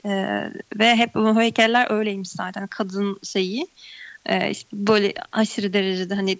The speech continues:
doğumu ve üretkenliği simgeleyen şeyler. Ama işte şu an mesela daha hani görselliğe hitap eden, daha fit kadınları şey yapıyoruz. Neyse, bu ayrı bir tartışma konusu bir yandan. E, ama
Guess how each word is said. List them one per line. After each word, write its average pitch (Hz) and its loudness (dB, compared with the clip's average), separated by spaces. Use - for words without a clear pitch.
doğumu 214 2
ve 214 4
üretkenliği 208 0
simgeleyen 190 -2
şeyler. 185 0
Ama 214 2
işte 240 -2
şu 233 -2
an 208 2
mesela 202 2
daha 208 2
hani 175 -2
görselliğe 196 2
hitap 180 -2
eden, 220 2
daha 208 2
fit - -14
kadınları 185 -2
şey 226 2
yapıyoruz. 170 -2
Neyse, 247 4
bu 226 0
ayrı 226 4
bir 294 2
tartışma 202 -2
konusu 190 -6
bir 185 0
yandan. 185 2
E, 208 8
ama 294 2